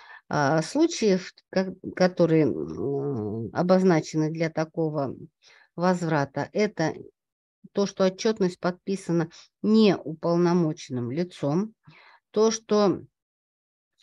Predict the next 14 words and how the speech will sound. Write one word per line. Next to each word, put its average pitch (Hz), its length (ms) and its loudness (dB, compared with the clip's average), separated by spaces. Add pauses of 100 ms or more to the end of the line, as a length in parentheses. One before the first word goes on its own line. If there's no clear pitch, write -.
(140)
отчётность, 175 880 0
э, 165 380 2
подписана 175 580 -2
лицом, 202 500 0 (360)
которое 160 560 -4
дисквалифицировано 160 1600 -2 (340)
или, 214 320 2
э, 165 540 2
которое, 180 720 0 (320)
про 170 100 -6
которое 180 600 0
в, 143 920 -4
э, 143 60 -6
егрю 170 640 0